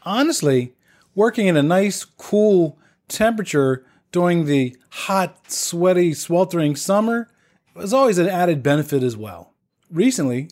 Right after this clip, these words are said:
I had an audience member in one of my weekly live streams ask about data center fire suppression systems. And I was already close to the end of that show, and I didn't have enough time to adequately cover that material, so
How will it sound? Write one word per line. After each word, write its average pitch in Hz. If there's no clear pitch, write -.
I 175
had 226
an 202
audience 202
member 123
in 156
one 175
of 180
my 151
weekly 175
live 143
streams 110
ask 214
about 139
data 226
center 160
fire 151
suppression 160
systems. 170
And 214
I 202
was 185
already 247
close 220
to 175
the 165
end 196
of 185
that 170
show, 139
and 143
I 175
didn't 240
have 233
enough 196
time 180
to -
adequately 190
cover 180
that 120
material, 131
so 131